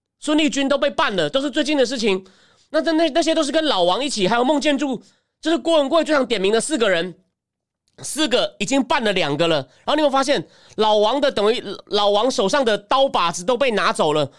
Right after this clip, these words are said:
老王现在有点像一个任务型的人，有点被架空。老王都是去跟，但他老王的国外关系好，可是现在也发挥不了了，因为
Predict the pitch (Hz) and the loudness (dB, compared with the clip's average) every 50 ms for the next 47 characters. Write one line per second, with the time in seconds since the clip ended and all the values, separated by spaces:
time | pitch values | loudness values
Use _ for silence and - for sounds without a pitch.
0 | _ _ 202 208 202 190 196 214 240 247 311 302 285 233 202 214 269 262 233 226 | _ _ 0 2 2 2 4 2 2 2 2 2 2 2 0 0 0 0 0 0
1 | 214 302 311 285 302 302 285 247 - - 185 180 190 180 170 156 147 160 160 - | 0 0 2 2 2 2 2 2 2 0 0 2 2 2 2 0 0 -2 -6 -4
2 | - 262 294 254 202 190 269 - - 294 269 233 190 240 240 233 226 202 - _ | -2 -2 0 0 0 -2 -2 -2 -2 -2 -2 0 0 0 0 0 -2 -4 -8 _
3 | _ _ _ _ - - - - 214 208 220 240 269 277 294 285 302 311 247 311 | _ _ _ _ -20 -8 -4 0 2 2 2 2 2 2 0 0 -2 -2 0 0
4 | 302 254 196 - _ _ _ _ - 269 262 214 - 285 302 311 320 294 254 214 | 0 0 -2 -4 _ _ _ _ -2 0 0 0 0 0 0 2 0 0 0 0
5 | 185 185 190 214 240 233 - - 226 269 285 262 269 269 262 254 233 262 - 226 | 2 2 2 2 2 0 0 2 0 0 2 0 0 0 0 0 0 0 2 2
6 | 170 - 196 233 262 240 311 302 320 294 233 196 185 185 247 254 247 262 269 220 | 2 2 2 2 2 2 2 0 0 2 0 0 2 2 2 4 4 4 2 0
7 | 302 262 208 170 165 226 277 277 262 | 0 0 0 0 2 2 0 0 0